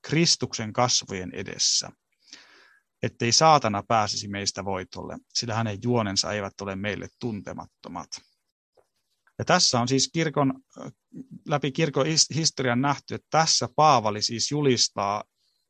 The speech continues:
synnin päästön. "Mitä olen anteeksi antanut, niin sen olen anteeksi antanut teidän tähtenne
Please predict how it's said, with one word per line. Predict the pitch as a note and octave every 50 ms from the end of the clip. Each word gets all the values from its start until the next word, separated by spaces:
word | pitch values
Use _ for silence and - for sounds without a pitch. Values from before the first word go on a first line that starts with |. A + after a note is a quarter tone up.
| _ -
synnin | - G3 F#3 D#3 C#3 B2+ A#2+ A#2+ -
päästön. | D3 C#3+ C3 A#2 G#2+ - - - - C#2+ E2+ E2+ E2 - - - - - _ _ - - - - - - - - _ _ _ _ _ _ _ _ _ _ _ _ _ _ _ _ _
"Mitä | C3 C3 - C3
olen | A#2 A2+ A2+ C3
anteeksi | E3 F3 D#3 - D3+ C3+ - D#3
antanut, | D3+ D#3 D3+ C#3 C#3+ C3+ C3+ - -
niin | C3+ B2
sen | D3+ D3 D3
olen | D3 C#3 C3+ B2+ C3 C#3+
anteeksi | D3 C#3 C3 C3+ C3 B2+ - -
antanut | C3 C3 A#2+ A#2+ A#2 A#2 G#2+ -
teidän | - C#3+ C#3 C3 B2 A#2+
tähtenne | - B2 A#2+ A#2+ - - A#2+ A#2+ A#2